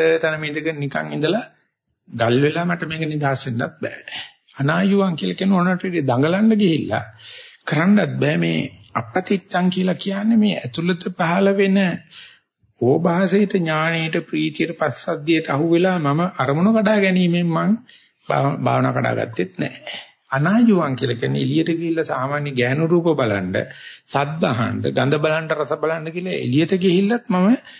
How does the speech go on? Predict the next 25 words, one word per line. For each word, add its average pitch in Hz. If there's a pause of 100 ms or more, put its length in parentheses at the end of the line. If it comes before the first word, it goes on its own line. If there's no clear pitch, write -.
(200)
දඟලන්න 156
ගිහිල්ලා 151
කාලේ 143
නාස්ති 120
කරගත්තෙත් 95
නෑ. 131
මම 90
මධ්‍යම 123
ප්‍රතිපදාවේ 113 (800)
ඇතුළත 185
නතර 139
වුණෙත් 101
නෑ. 123
මං 143 (540)
පිටත 151
විසිරී 156
ගියෙත් 110
නෑ. 127 (480)
මැද 131
මාවතෙන් 120 (1040)
ඒගොඩ 180
උණයි -
කියලා. - (300)
ඉතින් 170
දෙයයන් 143